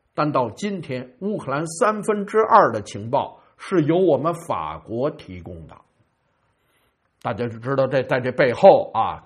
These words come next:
实际上川普他们一直在往后退，美国一直在往后退。那现在谈判这件事儿呢，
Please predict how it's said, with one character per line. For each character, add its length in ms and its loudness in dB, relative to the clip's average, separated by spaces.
实 200 -10
际 140 -4
上 180 -6
川 220 -4
普 120 -8
他 120 -8
们 180 -6
一 280 2
直 220 -6
在 160 2
往 180 -12
后 140 -12
退， 220 -12
美 220 -4
国 380 4
一 280 2
直 180 -6
在 140 -2
往 180 -10
后 160 -14
退。 180 -14
那 100 0
现 200 2
在 100 4
谈 240 0
判 240 4
这 100 2
件 180 0
事 80 0
儿 160 2
呢， 200 -6